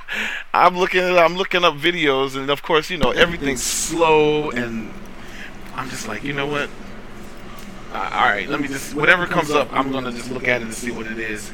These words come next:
And I, it's just one clip came up with these two girls that were topless, and they were walking across the desert.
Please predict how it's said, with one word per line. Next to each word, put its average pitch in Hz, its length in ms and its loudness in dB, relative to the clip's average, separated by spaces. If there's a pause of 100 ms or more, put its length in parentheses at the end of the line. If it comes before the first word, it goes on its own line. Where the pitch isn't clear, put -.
And 113 140 -4
I, 117 80 -2
it's - 480 -10
just 127 200 -8
one 180 200 -6
clip - 320 -4
came 135 260 -4
up 117 140 -8 (600)
with 120 160 -6
these 131 280 -6
two 160 140 -6
girls 139 480 -4
that 117 160 -8
were 113 60 -12
topless, 143 560 -2
and 117 80 -8
they 113 60 -8
were 107 80 -8
walking 127 440 -2
across 110 380 -8
the - 140 -10
desert. 170 440 -6